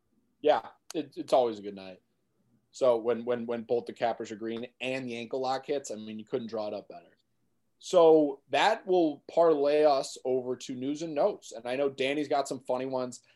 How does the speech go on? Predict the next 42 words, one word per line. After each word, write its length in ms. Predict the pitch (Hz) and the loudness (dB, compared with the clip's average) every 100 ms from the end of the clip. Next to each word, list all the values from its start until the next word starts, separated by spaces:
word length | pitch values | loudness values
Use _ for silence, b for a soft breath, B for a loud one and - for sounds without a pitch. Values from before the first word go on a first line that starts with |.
| b 135 | b 0
I 120 | 202 | 0
actually 360 | - 302 240 | 0 -4 -2
have 100 | 180 | -4
one 260 | 123 123 135 | -4 -6 -4
today. 360 | 151 180 190 190 | 0 0 0 -2
It's 160 | 147 - | -6 -8
kind 260 | - 170 | -6 -4
of 60 | 185 | -2
a 80 | - _ | -4 _
quiet 520 | - - 127 143 143 131 | -8 -4 -2 0 -2 -6
news 280 | 131 127 | -10 -8
week 180 | 135 131 | -12 -12
from 120 | 123 | -10
what 120 | 113 107 | -6 -4
I've 200 | 113 113 | -4 -6
seen. 280 | 139 127 | -8 -10
I, 200 | 117 104 104 | -10 -10 -12
it 180 | 104 | -12
seems 240 | - 139 120 | -12 -10 -10
like 160 | 113 | -10
Danny's 320 | 117 117 117 107 | -10 -10 -12 -14
gonna 160 | 110 | -16
come 180 | - 110 | -14 -10
out 160 | 107 - | -10 -12
hot 360 | - 107 101 | -10 -10 -10
with 120 | 98 | -14
some 140 | - 107 | -18 -16
crazy 380 | - 113 104 110 | -10 -10 -10 -10
news. 280 | 107 104 - | -10 -10 -8
But 240 | 110 - _ _ _ _ _ _ | -8 -8 _ _ _ _ _ _
my 160 | 147 208 | 2 4
one 440 | 170 180 180 180 | 4 2 2 0
thing 200 | 180 180 | 0 -2
is 160 | 147 - 135 | -4 -6 -2
Askar 440 | 170 - 202 180 | -2 0 2 4
Askar, 400 | 165 175 - 147 - 123 | 4 0 -6 -12 -12 -6
a 60 | |
guy 200 | 127 143 | 2 4
that 100 | 147 | 4
we 80 | 143 | 2
talked 440 | 139 139 - - | 2 2 0 -8
about 340 | 135 131 131 | 0 2 2